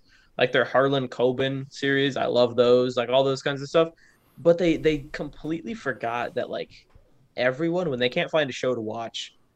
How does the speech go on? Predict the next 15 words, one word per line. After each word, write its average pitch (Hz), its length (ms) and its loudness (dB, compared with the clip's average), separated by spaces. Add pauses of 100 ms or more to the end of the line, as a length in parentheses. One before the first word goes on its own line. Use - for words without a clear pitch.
(220)
and 123 80 -8
they're 127 100 4
just, 123 160 -6
like, 117 200 0
in 131 160 -6
between 135 360 -6
shows 123 540 -2
floating, 143 560 -8
wants 131 280 -2
to 143 60 -10
just 139 200 -8
turn 120 160 -4
on 127 120 -2
The 120 80 -4
Office - 580 -10